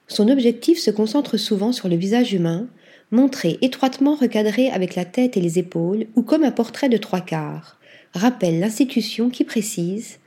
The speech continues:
ses sujets regardent curieusement, ouvertement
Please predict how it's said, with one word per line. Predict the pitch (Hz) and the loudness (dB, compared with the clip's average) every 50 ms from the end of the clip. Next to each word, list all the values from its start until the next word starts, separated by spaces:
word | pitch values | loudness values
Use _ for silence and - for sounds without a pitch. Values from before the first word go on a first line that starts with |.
| _ - - - - _ | _ -20 -20 -20 -20 _
ses | - - - 208 | -4 -2 0 0
sujets | 208 - - 254 233 208 196 190 247 - - - _ | 0 2 2 2 2 2 0 0 -2 -4 -10 -10 _
regardent | - 196 220 202 220 220 220 202 208 | 0 2 4 4 4 4 4 2 0
curieusement, | 214 - 285 277 254 226 208 196 185 175 165 165 196 - - - - - - _ - | 2 2 2 4 4 4 4 2 2 0 0 0 -2 -6 -10 -20 -20 -20 -8 _ 2
ouvertement | 254 262 254 302 285 - - - 240 220 208 208 | 4 6 6 4 2 2 2 2 4 4 2 0